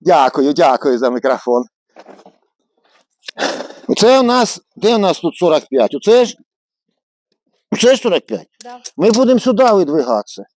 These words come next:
Speaker 1: Так що я щас поміряю ту ви-, ширину його. Він ще ж косообразний.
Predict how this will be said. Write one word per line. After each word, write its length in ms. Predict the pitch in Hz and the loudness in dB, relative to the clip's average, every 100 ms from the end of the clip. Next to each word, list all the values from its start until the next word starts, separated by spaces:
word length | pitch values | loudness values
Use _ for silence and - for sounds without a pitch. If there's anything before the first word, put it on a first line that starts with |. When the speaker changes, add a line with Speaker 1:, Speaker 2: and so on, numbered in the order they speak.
| _ _ _ _ _ _ _ | _ _ _ _ _ _ _
Speaker 1:
Так 180 | 185 196 | -2 0
що 120 | 214 | 2
я 80 | 208 | 2
щас 200 | 214 196 | 0 0
поміряю 500 | 208 202 208 208 196 | 0 2 2 4 2
ту 140 | 214 | 2
ви-, 220 | 202 180 - _ _ - | 2 0 -8 _ _ -4
ширину 440 | 208 202 214 277 | 0 4 4 4
його. 380 | 247 139 107 - _ _ _ _ _ _ _ _ _ _ _ _ _ _ _ _ _ _ _ _ - | 4 2 -2 -6 _ _ _ _ _ _ _ _ _ _ _ _ _ _ _ _ _ _ _ _ -2
Він 200 | 160 196 | 2 2
ще 180 | - 202 | 2 2
ж 80 | |
косообразний. 800 | 220 - 214 190 240 254 151 104 | 0 0 0 2 2 0 -2 -12